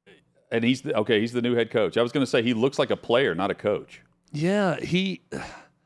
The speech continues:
Speaker 2: Here's the hard time that I'm gonna have with, with a lot of this. Back in the day, gonna sound like an old man again.
Speaker 1: Go on.
Speaker 2: So many of these guys would have college careers that you would remember.
Speaker 1: Yeah.
Speaker 2: So at least I would remember, "Oh, that guy played at Kansas,"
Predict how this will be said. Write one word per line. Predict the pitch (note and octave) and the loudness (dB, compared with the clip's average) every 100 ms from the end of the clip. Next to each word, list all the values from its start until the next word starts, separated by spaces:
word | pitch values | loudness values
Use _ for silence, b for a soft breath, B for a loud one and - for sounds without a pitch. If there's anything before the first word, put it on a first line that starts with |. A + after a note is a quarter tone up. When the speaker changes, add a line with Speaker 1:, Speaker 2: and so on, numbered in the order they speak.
| _ _ _ _ _ - | _ _ _ _ _ -4
Speaker 2:
Here's | E3+ E4 - | 0 2 2
the | G#3+ | 2
hard | D#3 E3 | 4 2
time | D3+ D3 | 2 0
that | C3+ | 2
I'm | B2+ | 0
gonna | A2+ | 0
have | A#2 A2+ G#2 | 0 -2 -2
with, | G#2 G2 | -6 -6
with | A#2 A2+ | -2 0
a | A2 | 2
lot | A2+ A2 | 2 0
of | G2 | -2
this. | F2 - - _ _ _ _ _ _ _ - | -4 -6 -12 _ _ _ _ _ _ _ 0
Back | C#3+ E3 | 2 4
in | F#3 | 2
the | F3 | 4
day, | D3+ A2+ | 4 2
gonna | G2+ B2 | -2 0
sound | C3+ C3 | 2 2
like | B2 | 4
an | |
old | B2+ B2 | 2 4
man | A#2+ A#2 | 0 0
again. | G#2+ G2+ F#2+ | -2 -4 -2
Speaker 1:
Go | F2 | 0
on. | F2+ | 0
Speaker 2:
So | F#2 G#3 | 4 4
many | C#4 A#3 | 4 2
of | |
these | E3+ | 0
guys | D3 D3 G3 F#3 | 2 2 2 0
would | C#3+ | 0
have | C3+ D#3 - | 2 0 0
college | - D3 D#3+ D#3 - | 0 2 2 0 0
careers | C#3+ B2+ D#3 E3 B2 | 0 4 4 4 2
that | B2 A#2+ | -2 2
you | C3 | 2
would | A#2 | 2
remember. | G#2+ C3+ D3+ - - | 0 0 0 -4 -6
Speaker 1:
Yeah. | D#2 C#2+ b b | -6 -6 b b
Speaker 2:
So | - F3+ | 4 4
at | E3+ | 4
least | A3 B3 G3 | 2 2 4
I | F3+ | 4
would | D#3 | 4
remember, | D#3 F3 D#3+ A#3+ | 2 2 0 2
"Oh, | C4+ A3 | 2 4
that | G#3+ C4+ | 2 2
guy | G#3 E3 | 2 2
played | D#3+ E3+ | 2 2
at | F#3+ | 2
Kansas," | G3 G#3+ G3+ B2 F#2+ - | 0 0 0 -4 -6 -8